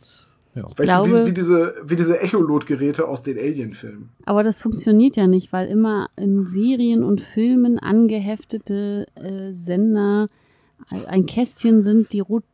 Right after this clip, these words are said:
Speaker 3: blinken. Da ist eine rote Leuchte drauf.
Speaker 2: <laughs>
Speaker 3: Ulkigerweise. Und oft piepen die sogar noch. Das hab ich, also Piepen an sich, das hab ich auch noch nicht verstanden, warum Leute das machen.
Speaker 1: Der Peilsender,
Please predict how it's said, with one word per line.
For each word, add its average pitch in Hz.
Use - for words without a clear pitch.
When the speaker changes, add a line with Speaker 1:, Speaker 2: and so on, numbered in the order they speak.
Speaker 3:
blinken. 196
Da 180
ist 180
eine 190
rote 196
Leuchte 180
drauf. 160
Speaker 2:
<laughs> 165
Speaker 3:
Ulkigerweise. 190
Und 226
oft -
piepen 294
die 185
sogar 170
noch. 170
Das 190
hab 208
ich, -
also 190
Piepen 226
an 190
sich, 185
das -
hab 208
ich 202
auch -
noch 196
nicht 170
verstanden, 170
warum 170
Leute 170
das 175
machen. 175
Speaker 1:
Der 104
Peilsender, 139